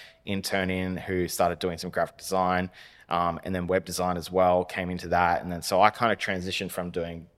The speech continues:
primarily videography, and I kinda transitioned into doing the development sides of things. And then I had a designer that was designing. And so we had these three, three skill sets that we were going, which was content creation, um, branding, and web development. Um,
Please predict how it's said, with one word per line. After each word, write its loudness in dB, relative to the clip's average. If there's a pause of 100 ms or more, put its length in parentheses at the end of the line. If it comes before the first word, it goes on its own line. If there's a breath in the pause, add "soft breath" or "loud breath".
primarily 2
videography, 0
and -4
I -2
kinda -4
transitioned -4
into -8
doing -4
the -4
development -4
sides 6
of -8
things. -2 (400 loud breath)
And -4
then 0
I 4
had 4
a 6
designer -2
that -4
was -12
designing. -6
And -8
so 2
we 2
had 4
these 0
three, -2 (340)
three 2
skill -2
sets -4
that -6
we -4
were -6
going, -8
which -12
was -8 (100)
content -6
creation, 2 (480 loud breath)
um, 0
branding, -2
and -6 (180)
web 0
development. 2 (480 loud breath)
Um, 2